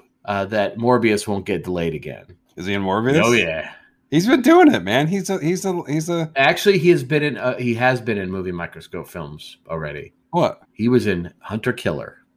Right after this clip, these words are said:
Speaker 2: Oh my God. Of course he was. <laughs>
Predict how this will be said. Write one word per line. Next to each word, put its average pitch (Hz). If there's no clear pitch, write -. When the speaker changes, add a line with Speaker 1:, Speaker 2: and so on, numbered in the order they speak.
Speaker 2:
Oh 107
my -
God. -
Of -
course 180
he 87
was. 76
<laughs> -